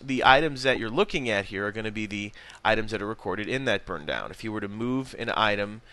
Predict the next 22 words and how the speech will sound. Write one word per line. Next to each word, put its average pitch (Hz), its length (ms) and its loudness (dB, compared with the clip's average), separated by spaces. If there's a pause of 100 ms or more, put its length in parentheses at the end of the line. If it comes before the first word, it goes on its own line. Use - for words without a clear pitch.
(160)
you 104 80 -10
know, 101 120 -2
to 101 120 -8
some 113 320 0
other 101 340 0
sprint 151 520 -4
somewhere, 95 640 -4 (340)
then 101 440 -2 (200)
your 110 160 -2
burn 107 300 -4
down 101 300 -2
would 101 160 -8
change. 95 640 -4 (800)
So 151 100 2
the 135 140 2
third 240 320 4
point 139 280 2
is 110 220 -2
that 104 240 -2
burn 175 260 2
downs 110 460 4
focus - 920 -2